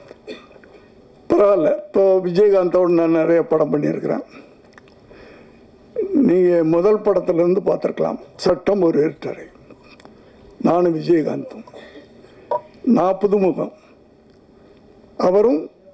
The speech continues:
ஏறக்குறைய ஒரு படம் நடிச்சவர். டெக்னீஷியன், பெரிய டெக்னீஷியன் போடலாம், மத்தவங்களாம் அப்படி தான் பண்றாங்க.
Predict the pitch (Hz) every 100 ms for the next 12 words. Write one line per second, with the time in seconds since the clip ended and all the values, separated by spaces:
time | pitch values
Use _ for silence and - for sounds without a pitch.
0 | _ _ _ 180 202 202 202 190 175 180
1 | 185 180 180 220 - _ _ _ _ _
2 | - 254 165 147 160 143 - - _ -
3 | - _ - - - - - - - -
4 | - _ - - - - - - - -
5 | - 277 339 339 254 262 208 208 220 240
6 | 190 185 175 156 165 139 156 - - -
7 | - - _ _ _ - - - - 180
8 | 220 202 214 202 202 175 170 - 170 143
9 | -